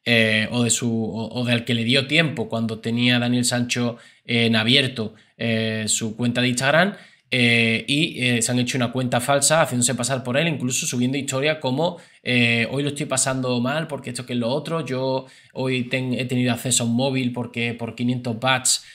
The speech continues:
eh, que es la moneda de allí de Tailandia, eh, puedo usar el móvil", en fin, una serie de cosas lastimosas, ¿no? Que se estén haciendo pasar por él,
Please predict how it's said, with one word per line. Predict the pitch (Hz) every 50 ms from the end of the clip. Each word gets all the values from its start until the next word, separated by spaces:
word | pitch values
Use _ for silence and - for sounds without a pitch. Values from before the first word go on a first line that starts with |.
| - - _
eh, | - 113 113 113 110 107
que | 113
es | 117
la | 113 113
moneda | 113 113 117 120 113 113
de | 110
allí | 110 110 117
de | 113 110
Tailandia, | 113 110 110 113 120 127 123 117 113 113 110 113 - - - - _ _ _ _
eh, | - 123 120 117 113 113 113 113 110 110 107 -
puedo | 127 123 123 123 123 120 117
usar | 120 123 117 - 123 113 113
el | 113 113
móvil", | 123 160 165 165 160 160 160 160 160 156 -
en | 107 123 120
fin, | 123 143 135 120 - - - - - _ _
una | - 131 147 160
serie | 160 190 170 160 143
de | 131 120
cosas | 127 127 - 170 160
lastimosas, | 139 123 123 123 - 120 113 117 120 113 - - 107
¿no? | 107 120 127
Que | 123 127
se | 117 113
estén | 104 127 123 127
haciendo | 123 127 139 135 131
pasar | 120 127 123 139 131 120
por | 123 123 117 120
él, | 127 147 175 196 -